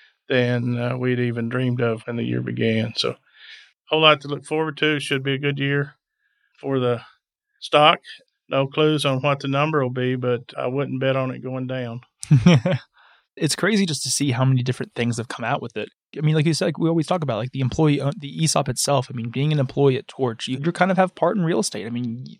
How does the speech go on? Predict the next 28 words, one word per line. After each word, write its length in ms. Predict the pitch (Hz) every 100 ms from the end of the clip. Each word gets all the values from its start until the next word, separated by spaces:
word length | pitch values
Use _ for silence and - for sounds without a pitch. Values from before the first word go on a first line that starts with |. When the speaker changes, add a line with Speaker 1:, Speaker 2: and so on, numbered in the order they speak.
| -
Speaker 2:
you 120 | 151
can 100 | 180
drive 220 | 160 160
around 300 | 151 147 139
town 240 | - 143 131
and 100 | 117
you 80 |
can 160 | 131 127
see 240 | - 143
all 80 | 127
the 80 | 123
different 240 | 127 135
things 200 | 131 123 117
that 40 |
you're 140 | 123
like, 160 | 117 -
"I 140 | 135
have 200 | 135 135
part 200 | - 139
of 120 | 127 127
this 240 | 123 123
and 80 | 123
I 40 |
have 100 | 123
a 20 |
part 180 | - 120
of 80 | 113
this." 280 | 120 117